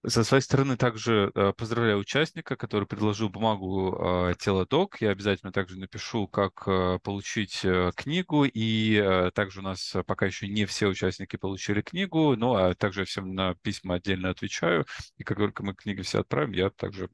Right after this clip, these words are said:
отдельно об этом сообщу. А,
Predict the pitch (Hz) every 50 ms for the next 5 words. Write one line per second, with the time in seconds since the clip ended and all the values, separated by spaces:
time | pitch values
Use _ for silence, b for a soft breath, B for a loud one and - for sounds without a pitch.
0 | - - 82 80 90 90 87 87 85 87 87 - - 85 - - - 90 - -
1 | - - - - - _ _ - - - - - - _ _ - - - - -
2 | _ _ _ _ _ _ _ _ _ B B B B B B B B B _ _
3 | _ _ _ _ _ _ _ _ _ _ _ - 95 101 104 107 110 110 110 110
4 | 110 113